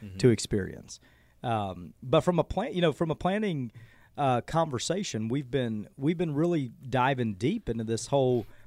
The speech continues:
Speaker 2: article from an individual that spent their entire life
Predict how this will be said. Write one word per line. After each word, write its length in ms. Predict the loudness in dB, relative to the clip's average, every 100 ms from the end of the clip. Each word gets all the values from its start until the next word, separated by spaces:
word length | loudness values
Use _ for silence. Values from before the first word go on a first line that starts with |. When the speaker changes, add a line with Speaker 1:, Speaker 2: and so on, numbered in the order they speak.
| -16 4
Speaker 2:
article 540 | 6 6 4 4 2
from 200 | 0 -2
an 80 | 0
individual 420 | 0 0 -2 -2 -6
that 140 | -6
spent 280 | -4 -4 -2
their 340 | -4 -2 -4
entire 640 | -4 -6 -6 -2 0 2 0
life 680 | 0 0 -2 -4 -8 -18